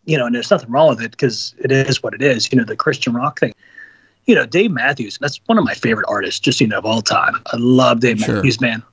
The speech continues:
Speaker 1: Always have. And he's a hardcore Buddhist, you know. Now, because of that, is that Buddhist rock? Why not? Some of his songs talks about it.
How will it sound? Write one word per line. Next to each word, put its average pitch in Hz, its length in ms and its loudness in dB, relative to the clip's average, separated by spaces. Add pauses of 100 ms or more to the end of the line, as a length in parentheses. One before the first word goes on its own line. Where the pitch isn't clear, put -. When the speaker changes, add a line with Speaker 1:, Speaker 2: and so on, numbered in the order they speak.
(140)
Speaker 1:
Always 131 380 4
have. 120 260 -2 (580)
And 143 140 0
he's 170 320 4
a 135 140 4
hardcore 123 680 0
Buddhist, 101 480 -2 (540)
you 135 100 0
know. - 120 -4 (260)
Now, 131 320 2 (140)
because 151 420 0
of 135 60 0
that, 110 220 -2 (300)
is 131 140 -6
that 143 320 -2
Buddhist 123 400 2
rock? - 480 -2 (800)
Why 120 200 -8
not? 190 400 0 (460)
Some 135 200 -8
of 139 60 -4
his 147 200 0
songs 220 360 -2
talks - 400 -8
about - 300 0
it. 160 100 -2